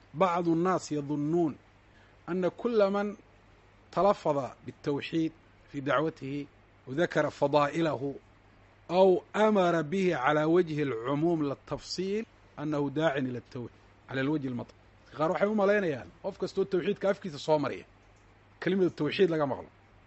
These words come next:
ama laa ilaaha illa Allah, ama tawxiidka si guud dadka u fara, iyo maa yadaaduhu oo min ashirki oo isna tafsiil looga hadlo,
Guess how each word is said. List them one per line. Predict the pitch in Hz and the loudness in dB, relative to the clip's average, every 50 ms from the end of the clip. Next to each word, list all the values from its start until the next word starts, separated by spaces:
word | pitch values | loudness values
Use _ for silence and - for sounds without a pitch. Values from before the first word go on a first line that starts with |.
| _ _ _ - - | _ _ _ -18 -14
ama | 123 135 | -8 -4
laa | 139 151 160 160 | -2 0 2 2
ilaaha | 160 160 156 151 143 151 | 2 2 2 2 0 0
illa | 147 135 | 0 0
Allah, | 131 135 131 113 - - - - - - _ - - - - - - - - - - - | 0 2 0 0 -2 -6 -16 -20 -20 -20 _ -20 -20 -20 -20 -20 -20 -20 -20 -20 -12 -4
ama | - 190 226 240 | 0 4 4 4
tawxiidka | 240 - 208 202 147 - 262 226 - 208 190 | 6 6 6 4 4 2 -2 -2 -2 -2 -2
si | - - 254 247 | -2 -2 -4 -4
guud | 214 196 185 202 233 247 196 | -4 -2 -2 -2 -2 2 6
dadka | 185 226 - - - 185 | 6 6 6 4 0 -2
u | 185 185 | -2 -2
fara, | - - 131 117 110 - - - _ _ - - - - - - _ - - - | -2 -2 -2 -2 -2 -4 -8 -16 _ _ -20 -20 -20 -20 -20 -20 _ -20 -14 -8
iyo | - 143 151 | -4 -4 -2
maa | 156 180 196 196 | 0 2 4 4
yadaaduhu | 185 175 160 147 151 160 170 180 170 156 151 143 135 135 127 113 | 4 2 2 2 2 2 2 2 2 0 -2 -2 -2 -4 -4 -4
oo | 131 | -6
min | 131 135 139 | -6 -4 -4
ashirki | 135 127 - - 190 180 - - - | -6 -8 -6 -4 -4 -4 -4 -4 -6
oo | 147 | -6
isna | 143 - - 156 156 | -6 -6 -6 -8 -8
tafsiil | - - - 139 - - - 175 160 | -8 -10 -12 -12 -10 -6 -4 -4 -2
looga | 147 139 139 143 139 | -2 -2 -2 -2 -4
hadlo, | 123 104 - - | -4 -6 -8 -14